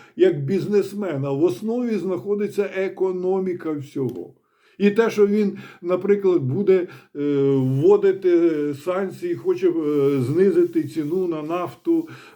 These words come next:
е, ну, а щоб вибити звідти московитів, щоб прибутки всі отримували Сполучені Штати Америки, а потім піднять ціну на цю нафту, коли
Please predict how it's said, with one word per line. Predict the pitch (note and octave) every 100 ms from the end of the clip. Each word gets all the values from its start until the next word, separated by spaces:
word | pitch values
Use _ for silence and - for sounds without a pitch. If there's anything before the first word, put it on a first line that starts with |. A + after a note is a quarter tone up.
| -
е, | C3+ C3 B2+ B2+ B2 B2 A#2+
ну, | B2 B2+ D3
а | C#3 C3 B2+ B2 A#2+ - - _ -
щоб | A#2+ D3+ C3
вибити | C3 G#3 G#3+ E3+ E3+ E3
звідти | C#3 C3 G3 D#3+ - D3+
московитів, | D3+ D3 - D3+ C#3 B3 A#3+ - C3 G#2 G2 A#2+ G#2 - _
щоб | - F#3 E3+ C3
прибутки | F#3+ F3+ A#3+ B3+ - G#3
всі | C#3 A3
отримували | A3 F#3+ G3+ A3 G#3 G3 G3
Сполучені | - G3+ G3+ C3+ G3+ G3+
Штати | - - F#3+ F#3+
Америки, | F#3 F3 F3+ G#3+ F#3+ D3
а | F3
потім | G3+ F#3+ G3 C3+
піднять | G#3 E3 E3 F#3 C4 C4 - - -
ціну | _ - F#3+ F3 E3+
на | E3+
цю | E3+ F#3+ - - - _
нафту, | E3 F3 C#3 - F3
коли | E3+ F3+ F3+ D#3